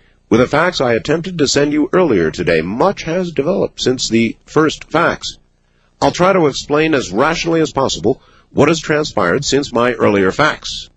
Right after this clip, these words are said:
Around one P M, I drove to Yakima to shop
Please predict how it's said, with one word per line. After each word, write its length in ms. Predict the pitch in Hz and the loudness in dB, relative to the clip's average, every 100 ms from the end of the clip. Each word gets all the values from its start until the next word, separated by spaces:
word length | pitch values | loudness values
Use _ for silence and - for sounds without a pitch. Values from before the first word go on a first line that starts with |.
| _ _ _ _ _ _ _ _ _ - | _ _ _ _ _ _ _ _ _ -2
Around 580 | 117 117 139 196 240 226 | 0 2 2 2 0 0
one 260 | 180 185 180 | 0 0 0
P 160 | 165 | -2
M, 280 | 92 95 156 _ _ _ _ - | -2 -4 -8 _ _ _ _ -4
I 100 | 113 | -2
drove 400 | 92 143 202 214 160 | 2 2 2 0 -6
to 100 | 156 | -4
Yakima 640 | 143 143 113 98 76 151 - | -2 -2 -2 0 0 -2 -4
to 100 | 110 | -2
shop 420 | - 147 170 | 0 0 0